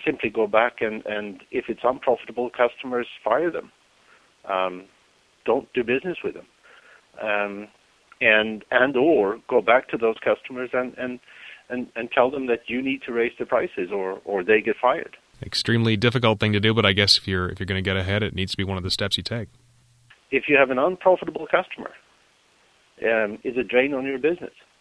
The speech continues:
Speaker 1: And why should you have an unprofitable customer? There's n-, there's no reason for it.
Speaker 2: Okay, let's go ahead and wrap this up. Per Sjöfors, Managing Partner at Strategic Price Consultant Atenga. Thanks for giving us some of your time.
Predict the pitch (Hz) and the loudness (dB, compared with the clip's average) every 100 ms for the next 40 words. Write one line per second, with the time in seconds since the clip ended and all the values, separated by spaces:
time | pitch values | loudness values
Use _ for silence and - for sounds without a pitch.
0 | _ _ _ _ _ _ _ _ - 117 | _ _ _ _ _ _ _ _ -4 2
1 | 110 107 107 104 - 113 127 113 - - | 4 4 2 -8 -4 2 2 2 -6 -6
2 | 127 127 127 131 131 131 - 131 131 143 | 2 2 2 -2 2 2 2 -2 -2 -2
3 | 147 - - - _ _ _ - 110 101 | -6 -6 -14 -16 _ _ _ -2 2 2
4 | 101 104 101 101 107 107 113 131 - - | 0 -6 0 0 0 -2 -4 -6 -4 -4
5 | - _ _ _ _ - 214 254 113 - | -6 _ _ _ _ -10 -8 -4 -4 0
6 | 117 110 113 110 110 104 92 - - 127 | 0 2 2 2 2 2 0 -2 2 4
7 | 123 - 135 - 147 147 - 123 123 123 | 4 4 4 4 2 4 2 4 2 2
8 | 117 123 127 110 - 113 120 113 110 - | 2 2 2 2 2 2 0 0 -2 2
9 | 117 113 110 101 110 107 104 - 101 - | 4 4 2 2 2 2 -2 -6 -4 0
10 | 123 135 185 - - - 107 107 110 113 | 2 2 0 -4 -20 -6 -2 0 2 2
11 | 120 117 131 131 135 175 233 | 4 4 4 4 2 2 0